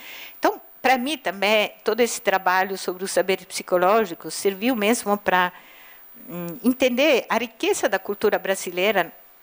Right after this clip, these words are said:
como um todo, né, pra além da psicologia. E aí eu gostaria de dizer isso, né? Ela precisa ser mais estudada pelos historiadores da cultura, e, e não,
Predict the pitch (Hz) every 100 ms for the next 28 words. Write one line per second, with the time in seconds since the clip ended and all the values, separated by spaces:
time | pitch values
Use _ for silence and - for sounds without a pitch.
0 | _ - 202 196 - 185 214 226 156 170
1 | - 175 170 190 175 - - - 165 170
2 | 156 175 208 147 135 - - - - -
3 | - - 202 285 392 233 190 202 214 269
4 | 262 233 247 - 233 240 233 240 226 254
5 | 233 233 - 160 165 180 185 196 233 233
6 | 233 240 277 - 240 233 233 302 294 294
7 | 285 - 240 - 196 165 165 165 - 190
8 | 196 202 - 185 180 170 165 170 175 180
9 | - 208 - 170 165 160 170 - - _
10 | _ _ _ _ - - - - 151 151
11 | 135 127 - - 180 190 196 214 196